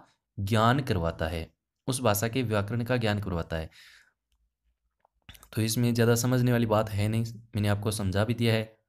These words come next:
मातृभाषा में उस शब्द का पहले ज्ञान करवाएगा, ठीक है, ये चीज़ याद रखिएगा। सबसे पहले भारतीय परिवेश में इस विधि का उपयोग दक्षिणी भारतीय शिक्षा शास्त्री श्री रामकृष्ण गोपाल भंडारकर ने संस्कृत भाषा को सिखाते हुए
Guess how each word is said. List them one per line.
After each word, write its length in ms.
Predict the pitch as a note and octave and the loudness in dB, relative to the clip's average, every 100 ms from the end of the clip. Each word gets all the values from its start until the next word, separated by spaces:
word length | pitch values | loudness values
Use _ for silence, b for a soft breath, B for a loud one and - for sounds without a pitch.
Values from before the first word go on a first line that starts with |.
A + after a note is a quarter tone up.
| _ _ _ | _ _ _
मातृभाषा 760 | A2+ B2 D3+ - E3+ C3 A#2 B2 | 0 2 2 0 0 4 2 2
में 120 | B2 | 0
उस 400 | B2+ - - C#3+ C3+ | 0 -4 -4 -2 -2
शब्द 300 | - A#2 A2+ | -4 -4 0
का 120 | A#2+ | 0
पहले 260 | A#2+ B2 | 2 0
ज्ञान 240 | G#2+ G2+ G2+ | 2 2 0
करवाएगा, 460 | F#2 E2 D#2+ - - _ _ _ _ _ _ _ _ _ _ _ _ _ - | -2 -8 -10 -16 -20 _ _ _ _ _ _ _ _ _ _ _ _ _ -4
ठीक 180 | C#3+ D3 | -2 0
है, 60 | |
ये 180 | C3 C3+ | 0 0
चीज़ 220 | B2+ A2+ | 0 0
याद 200 | A2 G2+ | 0 0
रखिएगा। 400 | F#2 - E2 E2 - B B B B B B _ _ | -2 -6 -10 -10 -12 B B B B B B _ _
सबसे 340 | - F3 F3+ F3 | -2 0 2 2
पहले 240 | E3 E3 | 2 2
भारतीय 440 | D3+ G#2 A2 G#2 D3 | 0 -2 -2 -2 -4
परिवेश 420 | C#3 C#3 C#3+ C#3+ | 0 2 2 2
में 100 | D3 | -2
इस 220 | - - | -2 -2
विधि 240 | B2+ A#2 B2+ | -2 -2 -2
का 140 | C#3+ | 0
उपयोग 380 | C3 B2 C3 A#2+ | -2 0 -2 0
दक्षिणी 400 | B2+ C3 - D3+ D3 | -4 -4 -2 -2 -2
भारतीय 420 | G2 G2+ G2+ C3 | -2 -2 -2 -4
शिक्षा 320 | B2+ B2+ - | -2 -4 -2
शास्त्री 460 | C#3 B2 A#2 - C3+ | -2 -2 -2 -2 -4
श्री 260 | - B2 A#2 | -2 -2 0
रामकृष्ण 640 | G2+ A2 C3 - A#2 C3+ | 2 2 0 -4 -6 -6
गोपाल 380 | A#2+ G2+ A2 A#2 | -4 -2 2 0
भंडारकर 460 | A2+ G#2+ G2+ G2+ A2 | 0 0 0 0 -2
ने 140 | A#2+ | -2
संस्कृत 580 | - C#3+ D#3+ - D#3 C#3+ | -2 -2 -2 -2 -2 -2
भाषा 340 | G2 F#2+ - | -2 -4 -4
को 160 | A2+ B2+ | -4 -4
सिखाते 460 | B2+ A2 G2+ G#2+ | -4 -4 -4 -2
हुए 220 | G#2+ G#2 | 0 0